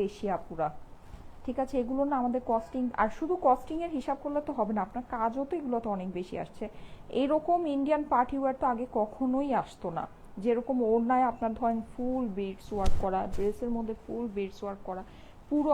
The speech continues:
আপনার কারচুপি কারদানা কাজ করা, এত, মানে, হেভি ওয়ার্ক করা ইন্ডিয়ান পার্টি ওয়্যার কিন্তু আমরা আগে পেতাম না। হ্যাঁ, so এগুলো কিন্তু কাজ অনেক বেশি আসছে, অনেক এক্সক্লুসিভ ওয়ার্কের সাথে আসছে, সেই অনুযায়ী কিন্তু আসলে প্রাইস নেই। এই যে দেখেন, লেস ওয়ার্ক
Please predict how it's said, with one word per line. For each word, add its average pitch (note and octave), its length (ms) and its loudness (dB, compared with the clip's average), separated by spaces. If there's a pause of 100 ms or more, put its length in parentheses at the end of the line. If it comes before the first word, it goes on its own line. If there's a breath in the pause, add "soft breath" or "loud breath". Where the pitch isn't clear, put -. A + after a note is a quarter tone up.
আপনার B3 280 -2
কারচুপি A3 480 -4
কারদানা G3+ 420 -2 (100)
কাজ F3+ 180 -6 (120)
করা, F3+ 160 -4 (220)
এত, - 160 -10 (600 loud breath)
মানে, G#3+ 140 2 (100)
হেভি C4 360 4
ওয়ার্ক A#3 300 4
করা B3+ 160 4 (160)
ইন্ডিয়ান A#3+ 240 0 (100)
পার্টি G#3 240 0
ওয়্যার A3 200 0
কিন্তু G#3 240 -4
আমরা G3+ 200 0
আগে F#3 140 2 (100)
পেতাম F3 300 -4 (120)
না। D#3 60 -4 (100)
হ্যাঁ, D#4 200 2 (480)
so - 80 10 (140)
এগুলো C4 320 4
কিন্তু C#4 200 2 (180)
কাজ B3 200 8 (280)
অনেক C4+ 240 4 (160)
বেশি G#3 260 -4 (140)
আসছে, - 260 -4 (220)
অনেক A#3+ 160 0 (120)
এক্সক্লুসিভ C#4+ 720 2 (140)
ওয়ার্কের G3+ 600 2
সাথে G3 320 -2
আসছে, - 220 4 (100)
সেই A#3 160 -2 (100)
অনুযায়ী B3 340 -2
কিন্তু G#3+ 220 -4
আসলে G#3+ 180 -6 (100)
প্রাইস E3 240 -6 (100)
নেই। E3 140 -10
এই E3+ 80 -12
যে F3 140 -10
দেখেন, E3 260 -10
লেস E3+ 240 -8
ওয়ার্ক F3+ 160 0